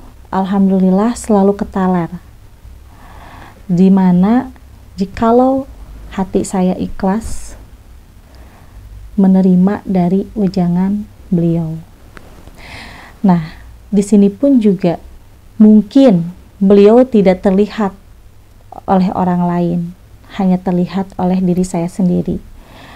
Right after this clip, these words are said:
Tetapi di sini saya jelas apa yang saya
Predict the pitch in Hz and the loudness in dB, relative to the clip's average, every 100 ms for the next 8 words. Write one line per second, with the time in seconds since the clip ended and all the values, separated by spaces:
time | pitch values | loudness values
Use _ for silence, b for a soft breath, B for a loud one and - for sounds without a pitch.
0 | B - 190 180 190 208 208 - 196 226 | B -10 -6 -6 -2 -2 -2 0 0 0
1 | 220 165 175 185 233 247 190 190 226 - | -2 -4 -2 0 0 0 2 2 0 -4
2 | - - - - - - b b b - | -14 -20 -20 -20 -20 -20 b b b -8
3 | 226 - 269 277 208 196 196 196 180 175 | -8 -2 2 4 4 0 0 0 2 0